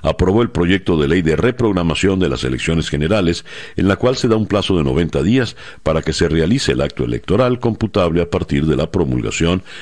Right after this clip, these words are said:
de la misma por parte del Poder Ejecutivo.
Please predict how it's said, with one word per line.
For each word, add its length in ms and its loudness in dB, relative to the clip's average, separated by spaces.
de 200 0
la 120 2
misma 420 0
por 180 -4
parte 480 -2
del 300 0
Poder 600 -2
Ejecutivo. 760 -6